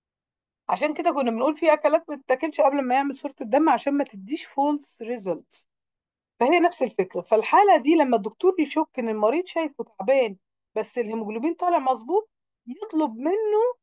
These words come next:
آه، يعمل التراكمي. هل فقر الدم يسبب اصفرار أبيض العين؟ لا،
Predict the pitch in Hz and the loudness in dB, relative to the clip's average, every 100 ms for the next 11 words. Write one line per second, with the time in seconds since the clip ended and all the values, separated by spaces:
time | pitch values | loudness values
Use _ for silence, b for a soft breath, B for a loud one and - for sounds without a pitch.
0 | _ _ _ _ _ - 240 240 233 233 | _ _ _ _ _ -2 2 2 2 2
1 | 233 254 370 349 339 320 330 302 _ _ | 0 2 0 0 -6 -4 -4 -6 _ _
2 | 214 - - 220 220 196 175 170 _ _ | -16 -8 0 0 0 -4 -4 -10 _ _
3 | _ _ _ _ _ _ _ _ _ _ | _ _ _ _ _ _ _ _ _ _
4 | _ _ _ _ _ _ _ _ _ _ | _ _ _ _ _ _ _ _ _ _
5 | _ _ _ _ _ _ _ _ - 330 | _ _ _ _ _ _ _ _ -14 -10
6 | 320 349 339 285 220 - 320 262 240 339 | 0 0 2 -4 -4 0 2 2 2 2
7 | 339 233 220 - - - 254 277 311 247 | 4 2 0 -4 -18 0 4 6 6 4
8 | 208 - 285 277 254 247 330 330 220 | 0 -6 0 2 2 2 4 4 2